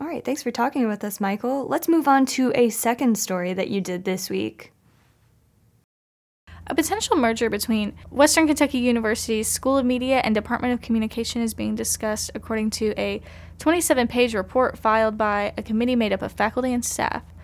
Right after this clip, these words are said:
Speaker 2: Cribbins, do you mind to break down a little bit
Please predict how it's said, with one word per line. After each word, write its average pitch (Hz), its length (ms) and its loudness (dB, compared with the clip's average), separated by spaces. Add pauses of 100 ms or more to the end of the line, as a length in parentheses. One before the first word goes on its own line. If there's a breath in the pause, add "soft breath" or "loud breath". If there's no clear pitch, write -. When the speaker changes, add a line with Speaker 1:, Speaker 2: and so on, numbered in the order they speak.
(340 loud breath)
Speaker 2:
Cribbins, 285 380 2
do 277 80 0
you 320 80 2
mind 349 240 0
to 233 300 0 (120)
break 233 280 -2
down 226 240 2
a 240 40 0
little 233 200 0
bit 233 260 -2